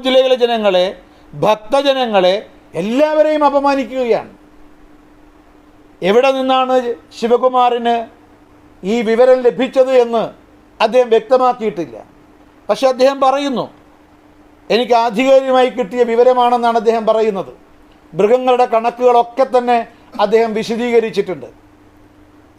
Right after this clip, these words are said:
ഇത് സത്യത്തിൽ ഇതിനപ്പുറത്ത് മലയാളികളെ അപമാനിക്കാനുണ്ടോ? അതുകൊണ്ടാണ് ഞങ്ങൾ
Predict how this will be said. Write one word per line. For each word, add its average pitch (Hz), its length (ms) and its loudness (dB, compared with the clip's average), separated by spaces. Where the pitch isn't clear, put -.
ഇത് 311 160 2
സത്യത്തിൽ 254 460 0
ഇതിനപ്പുറത്ത് 269 680 0
മലയാളികളെ 247 680 4
അപമാനിക്കാനുണ്ടോ? 240 840 0
അതുകൊണ്ടാണ് 269 440 2
ഞങ്ങൾ 220 240 2